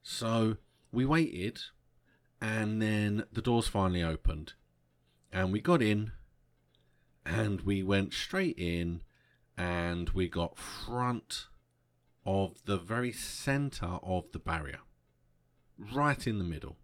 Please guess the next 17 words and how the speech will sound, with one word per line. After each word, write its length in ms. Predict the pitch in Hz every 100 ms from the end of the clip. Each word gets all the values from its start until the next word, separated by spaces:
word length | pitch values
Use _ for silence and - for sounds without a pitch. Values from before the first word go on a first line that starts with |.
| _ -
No 360 | 98 107 110
one 180 | 101 95
around 400 | 87 82 82 80
us. 320 | 78 - - - _ _ _ _ _ _ _ _ _
We're 120 | - 98
like, 360 | 95 98 - -
"Oh, 380 | 170 117 78 -
okay, 460 | 117 107 101 135 -
I 160 | 104
guess 360 | 101 127 139 -
we 220 | 98 120
will 180 | 104 92
see 380 | - 95 98 98 - - -
right 380 | 87 90 120 123 - _ _ _ _ -
perfectly 880 | - 127 110 87 95 - 87 82 -
dead 200 | 95 90
on." 240 | 73 64